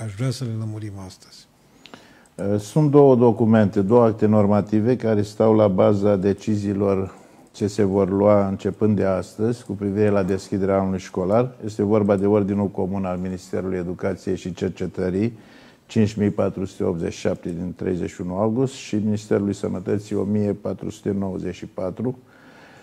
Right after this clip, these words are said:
Speaker 2: și respectiv Regulamentul de organizare și funcționare a unităților din învățământul preuniversitar, care va suferi și niște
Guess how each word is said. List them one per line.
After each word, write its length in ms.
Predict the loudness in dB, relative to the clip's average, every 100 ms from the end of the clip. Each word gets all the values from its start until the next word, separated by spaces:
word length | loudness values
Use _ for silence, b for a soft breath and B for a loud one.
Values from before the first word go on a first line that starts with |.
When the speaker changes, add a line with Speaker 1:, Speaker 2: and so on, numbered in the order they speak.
| B
Speaker 2:
și 280 | B -2 2
respectiv 880 | 4 4 2 2 2 0 0 2 2
Regulamentul 680 | 2 4 4 4 2 0 0
de 60 |
organizare 560 | 0 0 -2 -2 0 -2
și 100 | -4
funcționare 540 | -8 -10 -6 -4 -2
a 80 | -2
unităților 720 | -2 -6 -6 -6 -6 -4 -4
din 200 | -2 -4
învățământul 600 | -4 -4 -6 -6 -6 -6
preuniversitar, 880 | -6 -4 -2 -4 -6 -8 -4 -2 -2
care 240 | -2 -2
va 180 | 0 -2
suferi 420 | -2 -6 -4 -4
și 160 | -4 -8
niște 300 | -10 -8 -8